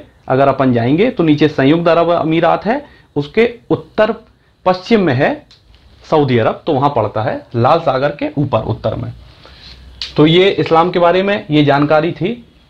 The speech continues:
इसके बाद सात सौ बारह ईस्वी में अरबों का आक्रमण हुआ था। तो ये इस्लाम की मैंने आपको जानकारी दी। अब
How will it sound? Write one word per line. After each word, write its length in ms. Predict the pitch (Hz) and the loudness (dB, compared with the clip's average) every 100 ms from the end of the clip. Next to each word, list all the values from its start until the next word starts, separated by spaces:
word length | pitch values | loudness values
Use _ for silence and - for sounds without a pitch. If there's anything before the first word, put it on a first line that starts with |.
| _ - | _ -10
इसके 260 | 127 - | -4 0
बाद 160 | 180 190 | 2 2
सात 220 | 190 147 | 0 0
सौ 140 | 147 160 | 0 0
बारह 220 | 147 165 | 2 2
ईस्वी 320 | 151 147 165 | -2 -2 -4
में 160 | 175 - | -4 0
अरबों 240 | 156 156 185 | 2 2 2
का 100 | 170 | 2
आक्रमण 360 | 127 135 131 | 0 -2 -2
हुआ 200 | 113 107 | -2 -4
था। 300 | 107 170 254 - - - - - - _ - - | -2 -4 -4 -14 -20 -20 -20 -20 -20 _ -20 0
तो 240 | 156 156 151 | 2 2 2
ये 180 | 147 190 | 2 2
इस्लाम 300 | 180 180 185 | 2 0 0
की 120 | 202 | -2
मैंने 180 | 190 190 | -2 -2
आपको 180 | 175 175 | 0 -2
जानकारी 440 | 156 156 170 190 | 0 0 0 2
दी। 180 | 196 240 | 0 -2
अब 100 | - | -4